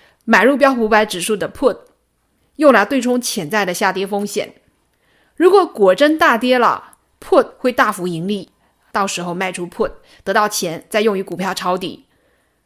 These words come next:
如果股市并没有大跌，那么买的 put 就会亏损，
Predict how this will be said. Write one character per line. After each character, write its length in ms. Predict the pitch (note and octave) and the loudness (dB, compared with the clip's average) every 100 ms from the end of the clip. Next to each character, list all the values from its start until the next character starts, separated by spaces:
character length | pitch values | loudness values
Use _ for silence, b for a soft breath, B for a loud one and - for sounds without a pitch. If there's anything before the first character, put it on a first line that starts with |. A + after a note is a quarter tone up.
| _ _ | _ _
如 100 | F4 | 6
果 120 | G#4 | 6
股 160 | - G#3+ | 4 -2
市 180 | D#4+ | -2
并 240 | D4+ G4 C#4 | 2 4 4
没 80 | G3 | 2
有 140 | F#3+ | 0
大 220 | G3+ F3 | 2 0
跌， 420 | F3 G3 F#3+ G3 b b b | 0 -2 -2 -4 b b b
那 100 | B3+ | 2
么 200 | B3 G3 - _ | 4 2 -4 _
买 220 | A3 E3+ | 0 0
的 100 | A#3 | -4
put 360 | A#3+ F#4+ A3+ - | 2 2 2 -2
就 140 | A3+ | -2
会 80 | G#3+ | -2
亏 240 | - G#3 | 0 -2
损， 320 | G3+ G3 B2 | -2 -4 -6